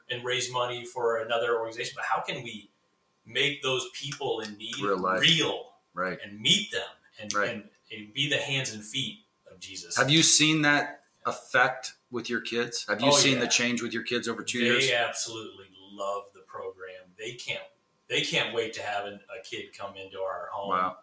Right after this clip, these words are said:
Speaker 1: And they just fawn over them and play with them. And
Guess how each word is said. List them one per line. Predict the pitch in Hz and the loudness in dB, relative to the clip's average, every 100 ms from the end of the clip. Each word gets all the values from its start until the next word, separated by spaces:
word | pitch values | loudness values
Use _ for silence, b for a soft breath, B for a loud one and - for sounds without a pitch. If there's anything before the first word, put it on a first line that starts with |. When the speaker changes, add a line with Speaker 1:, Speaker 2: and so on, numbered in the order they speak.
| _ _ _ - | _ _ _ -16
Speaker 1:
And | 101 98 - - 170 - - | -12 -10 -10 -12 -18 -20 -14
they | 104 101 | -12 -10
just | - - - - - _ - | -10 -4 -4 -4 -10 _ -14
fawn | - 117 110 110 | -4 -2 0 -2
over | 110 110 107 | -2 -4 -4
them | 107 104 101 - b b b - | -4 -6 -10 -16 b b b -18
and | 98 - | -16 -6
play | 117 117 | -2 -2
with | 113 117 | -4 -6
them. | 113 110 107 | -6 -4 -6
And | 98 90 | -8 -12